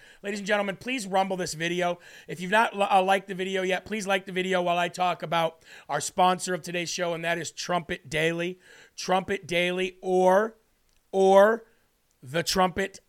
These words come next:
dot com. Ladies and gentlemen, uh, Stephen Flurry, uh, these guys have become good friends of mine. Now, ever since they started a show here on the network on Saturdays at ten A M, giving you the, give-, giving you the news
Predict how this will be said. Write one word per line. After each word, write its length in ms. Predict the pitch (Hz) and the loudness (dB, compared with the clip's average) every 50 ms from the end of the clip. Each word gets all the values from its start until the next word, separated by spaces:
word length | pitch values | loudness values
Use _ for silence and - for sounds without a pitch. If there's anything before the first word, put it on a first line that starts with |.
| - 135 120 | -20 -10 -4
dot 380 | - 175 175 185 185 - - - _ _ | 0 2 2 2 0 -2 -6 -20 _ _
com. 360 | - - 175 180 185 190 190 | -4 0 2 2 2 0 0
Ladies 240 | 190 196 196 190 175 | -2 -2 -4 -4 -6
and 80 | 190 170 | -6 -4
gentlemen, 400 | 190 190 190 190 190 190 185 185 - - - - - | -2 0 0 0 -2 -4 -6 -8 -14 -20 -20 -12 -8
uh, 100 | - 156 | -6 -6
Stephen 380 | - - - 240 254 247 240 214 | -4 -4 -6 -6 -6 -6 -6 -8
Flurry, 480 | - 190 214 208 202 185 147 135 131 - _ _ _ _ _ _ _ _ _ _ _ _ _ _ _ _ _ - - _ - - - - | -6 -4 -2 0 0 0 0 -2 -4 -10 _ _ _ _ _ _ _ _ _ _ _ _ _ _ _ _ _ -20 -20 _ -20 -20 -14 -6
uh, 120 | - 170 180 | -2 -2 -2
these 180 | 175 202 190 | -2 -2 -2
guys 200 | - 214 208 208 | 0 0 0 0
have 140 | 185 208 160 | -2 -4 -6
become 320 | 196 180 - 196 185 180 160 | -8 -8 -6 -6 -6 -6 -4
good 180 | 170 185 180 | -6 -6 -4
friends 300 | - 185 170 170 165 143 | -2 -2 -2 -2 -4 -6
of 100 | 156 131 | -8 -10
mine. 300 | 127 120 110 101 95 80 _ _ _ _ _ _ _ _ _ _ _ _ _ _ _ _ _ _ - | -10 -10 -10 -12 -14 -18 _ _ _ _ _ _ _ _ _ _ _ _ _ _ _ _ _ _ -4
Now, 140 | 127 135 | 0 2
ever 160 | 156 185 208 202 | 2 2 2 0
since 240 | - 214 214 196 | -4 -6 -6 -8
they 140 | - - 196 | -6 -6 -4
started 340 | 180 - - 196 196 190 180 | -4 -2 0 0 0 0 -2
a 60 | 160 | -4
show 260 | - - 202 196 196 | -2 0 2 2 2
here 220 | 180 160 180 180 175 | 2 0 0 2 2
on 80 | 165 | 0
the 80 | 165 160 | 0 0
network 460 | 170 180 190 - - 151 143 147 - | 2 2 2 0 0 -4 -4 -2 -2
on 120 | 151 143 143 | -4 -4 -2
Saturdays 560 | - - 180 185 185 180 151 139 139 131 143 | 0 2 4 4 4 2 0 -2 -4 -4 -6
at 80 | - | -8
ten 180 | - - 175 180 | -6 -6 -4 -2
A 200 | 170 156 151 156 | -2 -2 -2 -2
M, 280 | 175 165 135 117 117 - _ _ _ _ _ - _ _ - | -2 -2 -4 -6 -8 -16 _ _ _ _ _ -20 _ _ -6
giving 260 | 139 185 180 190 185 | -4 -4 -2 -2 -2
you 100 | 180 180 | -4 -4
the, 100 | 165 165 147 139 - - | -4 -6 -8 -10 -16 -10
give-, 280 | 160 175 180 175 180 - | -4 -4 -4 -4 -4 -8
giving 240 | 147 196 196 202 196 | -6 -6 -6 -4 -4
you 80 | 190 | -6
the 80 | 180 175 | -6 -4
news 480 | 170 180 196 190 180 160 151 147 - | -2 0 0 0 0 0 -2 -6 -10